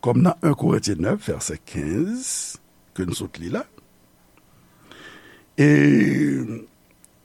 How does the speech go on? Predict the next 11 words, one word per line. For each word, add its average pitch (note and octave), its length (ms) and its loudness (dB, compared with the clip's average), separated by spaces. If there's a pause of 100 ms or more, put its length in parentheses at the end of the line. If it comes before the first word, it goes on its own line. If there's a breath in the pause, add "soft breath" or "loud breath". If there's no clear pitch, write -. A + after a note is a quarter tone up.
(340)
li F3 160 6
kapab B3+ 400 4
vle E3 200 6
di C3 200 2
tou, C4+ 300 6 (1040 soft breath)
onè. F3+ 340 8 (1000 soft breath)
E C#3 340 4
<laughs> F4 80 -2
nan B2 100 0
pral A2+ 240 -2
wè, A#3 140 6